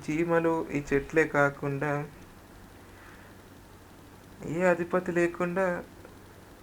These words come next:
సూర్యుడు ఉదయిస్తున్నాడు, అస్తమిస్తున్నాడు. ఏ-,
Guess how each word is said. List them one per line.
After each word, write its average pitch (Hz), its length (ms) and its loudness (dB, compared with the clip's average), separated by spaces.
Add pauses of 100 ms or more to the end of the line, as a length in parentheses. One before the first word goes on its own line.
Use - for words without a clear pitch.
(300)
సూర్యుడు 185 520 4 (180)
ఉదయిస్తున్నాడు, 165 680 2
అస్తమిస్తున్నాడు. 127 760 -2 (1300)
ఏ-, 147 180 -2